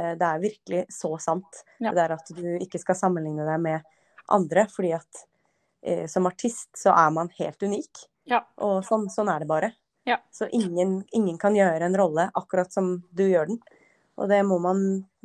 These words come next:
Speaker 1: prøve å huske på, da.
Speaker 2: Ja, absolutt. Det er dødsviktig. Altså, jeg tenker bare mer på at de,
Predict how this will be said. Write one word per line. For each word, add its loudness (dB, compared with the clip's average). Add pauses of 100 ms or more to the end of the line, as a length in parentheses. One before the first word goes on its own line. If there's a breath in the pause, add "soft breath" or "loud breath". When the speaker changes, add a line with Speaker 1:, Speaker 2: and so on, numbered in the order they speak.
(120)
Speaker 1:
prøve 0
å -4
huske -6
på, 4
da. -2 (520)
Speaker 2:
Ja, 0 (800)
absolutt. -10
Det -4
er -6 (160)
dødsviktig. -8 (420)
Altså, -2 (920 soft breath)
jeg -4
tenker -2
bare 4
mer -2
på -6 (100)
at -8
de, -10